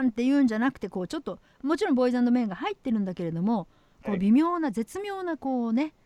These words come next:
Speaker 1: なんていうか、遠目に見ると、こう、
Speaker 2: はい。
Speaker 1: そのロゴが、言葉が入ってるとは思えないような感じですよね。
Speaker 2: はい。あのー、メンバー九人のカラーを散りばめられてるんですよ。
Speaker 1: 色が、こう、華やかですよね。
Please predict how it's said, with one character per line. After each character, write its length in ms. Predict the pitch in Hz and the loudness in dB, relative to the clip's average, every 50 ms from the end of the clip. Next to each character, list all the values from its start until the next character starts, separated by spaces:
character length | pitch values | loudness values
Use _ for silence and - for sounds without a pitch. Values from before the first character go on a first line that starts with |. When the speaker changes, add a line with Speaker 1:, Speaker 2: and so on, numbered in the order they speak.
| _ - - | _ -6 -2
Speaker 1:
な 140 | 160 156 147 | 0 0 0
ん 40 | 135 | 0
て 140 | - 127 | -2 -4
い 40 | 123 | -6
う 60 | 120 | -6
か、 220 | - - 110 - - _ | -6 -10 -14 -14 -10 _
遠 160 | - 262 277 262 | 0 4 6 6
目 100 | 269 254 | 8 8
に 100 | 247 240 | 8 8
見 80 | 233 | 6
る 120 | 208 175 - | 4 2 -2
と、 100 | - - | -6 -8
こ 120 | - 135 | -6 -6
う、 100 | 127 123 | -6 -6
Speaker 2:
は 40 | 123 156 | -6 -6
い。 20 | |
Speaker 1:
そ 140 | - 190 175 | -4 -2 -2
の 100 | 160 151 | 0 0
ロ 140 | 156 165 185 | 0 0 0
ゴ 240 | 226 214 202 202 | 2 2 0 0
が、 240 | 185 180 180 175 156 175 - | -2 -2 -6 -6 -8 -10 -10
言 200 | - 208 - 294 | -8 -6 -2 -2
葉 100 | 277 254 | -2 -2
が 60 | 175 | -2
入 120 | - 214 220 | -2 -4 -4
っ 20 | |
て 120 | - - 143 | -4 -6 -8
る 60 | 135 | -8
と 80 | - | -4
は 60 | 131 170 | 0 2
思 140 | 214 247 | 4 4
え 60 | 247 220 | 4 4
な 100 | 185 151 | 0 -2
い 60 | 135 | -6
よ 80 | 131 | -10
う 20 | 139 | -12
な 60 | 143 | -14
感 220 | 139 - 143 139 139 | -12 -10 -10 -8 -8
じ 60 | 147 | -10
で 40 | 139 | -12
す 80 | - | -10
よ 80 | 170 165 | -6 -4
ね。 160 | 233 330 339 - - _ _ _ | -4 -4 -4 -8 -18 _ _ _
Speaker 2:
は 220 | - 151 143 120 | 0 2 2 2
い。 100 | 90 78 - _ _ _ _ _ - | 0 -2 -8 _ _ _ _ _ -20
あ 40 | 120 | -20
の 480 | 117 117 113 110 110 110 110 107 107 110 | -20 -16 -12 -8 -4 0 4 4 6 6
ー、 20 | |
メ 120 | 117 160 196 | 8 8 8
ン 100 | 208 214 | 8 6
バ 320 | 214 208 202 196 190 196 | 6 6 4 4 2 -2
ー 40 | 180 | -4
九 260 | - - - 233 233 214 | -6 -6 -2 0 0 2
人 300 | 175 131 101 87 82 76 | 2 0 0 0 -2 -4
の 120 | 73 - _ _ | -6 -8 _ _
カ 120 | - 139 143 | -2 0 2
ラ 200 | 131 101 82 76 | 2 2 2 0
ー 0 | |
を 120 | 67 - - | -2 -8 -8
散 160 | - 131 127 | -4 0 4
り 80 | 156 156 | 4 4
ば 180 | 147 147 147 | 4 2 -2
め 160 | 143 147 147 147 | -4 -2 0 2
ら 120 | 147 143 | 2 2
れ 100 | 123 - | 2 0
て 80 | - - | -2 -2
る 80 | - | -4
ん 40 | 151 | -4
で 60 | 69 | -6
す 60 | - | -8
よ。 80 | - - - _ _ _ 254 262 | -12 -20 -20 _ _ _ -8 -4
Speaker 1:
色 180 | 254 294 302 | -4 -2 -2
が、 160 | 247 214 180 | -2 -4 -4
こ 160 | - - 170 170 | -4 -6 -4 0
う、 20 | |
華 180 | 170 208 254 294 | 4 4 6 6
や 100 | 269 214 | 4 2
か 120 | - 165 | 0 -4
で 80 | 151 127 | -8 -8
す 120 | - 185 | -8 -8
よ 120 | 151 147 | -4 0
ね。 120 | 196 285 | 0 0